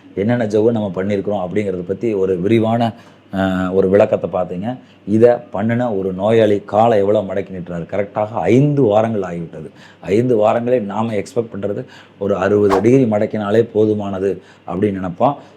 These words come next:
மடக்குவது மட்டுமல்ல, காலை ஃபுல்லா நேரா நீட்டுவது, ஃபுல் எக்ஸ்டென்ஷன் என்று சொல்லுவோம்.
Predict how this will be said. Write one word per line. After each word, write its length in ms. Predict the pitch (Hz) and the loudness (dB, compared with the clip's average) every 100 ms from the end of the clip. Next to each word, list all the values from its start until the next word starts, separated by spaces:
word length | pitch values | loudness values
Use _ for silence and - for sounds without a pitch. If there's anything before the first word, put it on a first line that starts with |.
| - 87 | -8 0
மடக்குவது 480 | 107 127 120 117 110 | 2 2 2 0 0
மட்டுமல்ல, 560 | 98 - 107 95 120 | -4 -4 -4 -2 -2
காலை 300 | 127 98 113 | -2 0 2
ஃபுல்லா 300 | 110 104 107 | 2 2 0
நேரா 320 | 95 101 117 113 | 0 2 4 4
நீட்டுவது, 580 | 95 110 113 104 95 | 2 -2 0 0 0
ஃபுல் 260 | 90 - 117 | -2 0 2
எக்ஸ்டென்ஷன் 500 | 92 - 123 113 107 | 0 -2 -4 -4 -8
என்று 200 | 92 90 | -8 -8
சொல்லுவோம். 400 | 92 90 104 | -6 -2 -2